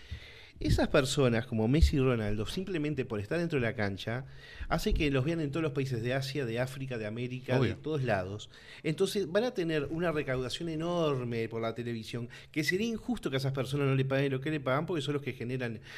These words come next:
Speaker 1: el negocio. Entonces, al generador del negocio, vos no le vas a pagar esas sumas que dicen, "Qué obscenidad lo que le pagan". Y porque lo, se lo, se lo
Speaker 2: Porque lo gen-,
Speaker 1: merecen.
Speaker 2: porque lo generan.
Speaker 1: Se lo, lo merecen, lo generan.
Speaker 2: Claro.
Speaker 1: Entonces,
Speaker 2: Bueno, pero
Speaker 1: no
Speaker 2: el
Speaker 1: tiene
Speaker 2: pensamiento
Speaker 1: sentido.
Speaker 2: actual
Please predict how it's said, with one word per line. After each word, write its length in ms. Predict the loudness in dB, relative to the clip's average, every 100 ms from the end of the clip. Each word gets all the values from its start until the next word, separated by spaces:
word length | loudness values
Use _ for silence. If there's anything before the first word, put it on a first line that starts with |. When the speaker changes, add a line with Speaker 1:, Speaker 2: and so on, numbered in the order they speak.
| -8
Speaker 1:
el 140 | -2 0
negocio. 640 | 6 8 6 4 -2 -4 -10 -20 -20
Entonces, 320 | -2 0 2 2
al 100 | 0
generador 340 | 0 2 2
del 140 | 2
negocio, 500 | 4 4 2 0 -4
vos 160 | -2 -2
no 100 | 0
le 120 | 2
vas 160 | 2 0
a 100 | 0
pagar 340 | 4 6 4 0 -12
esas 240 | -6 -4 -2
sumas 200 | -4 -4
que 100 | -6
dicen, 200 | -6 -4
"Qué 80 | -4
obscenidad 560 | -4 -6 -6 -2 -2
lo 120 | -2
que 80 | -6
le 100 | -4
pagan". 320 | 2 2 2 -4 -14 -16
Y 60 |
porque 320 | -6 -2 0 0
lo, 120 | -2
se 140 | -4
lo, 140 | -4 -2
se 160 | 0
lo 80 | 4
Speaker 2:
Porque 160 | 6 6
lo 60 | 6
gen-, 80 |
Speaker 1:
merecen. 200 | 4 4 4
Speaker 2:
porque 200 | 4 2
lo 100 | 2
generan. 400 | 2 2 2 2
Speaker 1:
Se 120 | 0
lo, 220 | 0 0
lo 160 | 2 2
merecen, 480 | 4 2 0 2 2
lo 80 |
generan. 640 | 2 0 0 0 0 -2 -4
Speaker 2:
Claro. 340 | 0 0 2 -2 -2
Speaker 1:
Entonces, 800 | -2 2 2 2 0 -2 -4 6
Speaker 2:
Bueno, 260 | 8 10
pero 140 | 8 8
Speaker 1:
no 60 |
Speaker 2:
el 60 | 8
Speaker 1:
tiene 120 | 6 6
Speaker 2:
pensamiento 540 | 8 8 8 6 6
Speaker 1:
sentido. 340 | 8 8 8 6
Speaker 2:
actual 880 | 4 0 6 8 8 6 0 -4